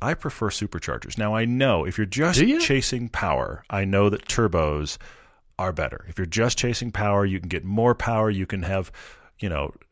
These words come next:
Speaker 1: two-stage turbochargers. You can do all kinds of the fun things that everybody's doing.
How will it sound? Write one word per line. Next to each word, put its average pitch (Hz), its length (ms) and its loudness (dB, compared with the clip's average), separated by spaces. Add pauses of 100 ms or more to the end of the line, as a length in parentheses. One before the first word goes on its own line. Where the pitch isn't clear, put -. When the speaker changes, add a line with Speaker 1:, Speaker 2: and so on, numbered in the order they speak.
(160)
Speaker 1:
two-stage 95 640 0
turbochargers. 123 880 2
You 113 100 0
can 113 80 -4
do 110 160 -4
all 117 300 4
kinds 110 320 -2
of 101 40 -2
the 98 80 -2
fun 107 320 0
things 101 320 -2
that 90 60 -2
everybody's 87 380 -2
doing. 71 380 -6